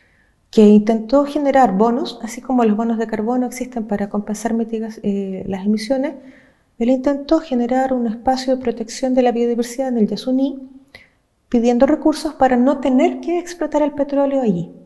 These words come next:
Entonces la lógica era que invirtieran en acciones del bosque amazónico para no tener que sacar el petróleo. Porque si no, voy a tener que sacar el petróleo. Esa era la lógica implícita.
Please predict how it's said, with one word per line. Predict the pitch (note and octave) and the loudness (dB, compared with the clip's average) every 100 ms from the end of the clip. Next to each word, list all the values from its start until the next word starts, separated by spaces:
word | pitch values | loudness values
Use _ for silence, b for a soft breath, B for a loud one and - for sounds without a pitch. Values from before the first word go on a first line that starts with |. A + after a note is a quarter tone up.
| _ _ _ _ _ _ _ _ _ _ _ | _ _ _ _ _ _ _ _ _ _ _
Entonces | _ A#3 - | _ -8 -2
la | C#4+ | 0
lógica | C#4+ C#4+ D4+ D4 C#4 | 0 0 -4 -2 -2
era | C#4+ D4 | -2 -4
que | C4 | -4
invirtieran | A#3+ A3+ A#3 - C#4 C#4+ C#4 C#4 | -4 -4 -6 -6 -4 -4 -6 -8
en | A3+ A3+ A3 G#3+ G#3 G3+ - - | -6 -6 -2 0 2 -2 -8 -12
acciones | G#3 - B3 C4 B3+ | -10 -6 -4 -6 -4
del | A3+ | -6
bosque | A3 C#4+ - C#4+ - _ _ _ A#3 | -4 -8 -8 -12 -12 _ _ _ -10
amazónico | A#3 - B3+ B3+ D#4+ E4+ - _ _ _ - | -10 -8 -10 -8 -10 -12 -14 _ _ _ -4
para | C#4 C#4+ | -4 -4
no | C#4+ | -12
tener | D4+ D#4 | -12 -12
que | D4+ | -12
sacar | - D4 C#4 | -10 -6 -6
el | |
petróleo. | C#4 C4+ G3 F#3 F3+ _ _ _ _ | -6 -6 -6 -10 -16 _ _ _ _
Porque | B3+ B3+ | 0 2
si | C4 C#4 | -2 0
no, | D4+ F4 - | 2 2 0
voy | - D4 | 0 2
a | D4 | 2
tener | C4 B3 C#4 D#4+ | 2 4 4 2
que | - | -2
sacar | C4 C4 C4+ | -8 0 2
el | B3+ | 4
petróleo. | B3+ - F3+ - B B B B B C#4 | 2 0 -4 -6 B B B B B -6
Esa | C#4 D4 | 0 0
era | C#4 C4 | 2 0
la | G#3 | -2
lógica | E3+ G#3 G#3+ | -4 -6 -4
implícita. | G#3 F#3+ E3+ - - | -4 -4 -8 -10 -18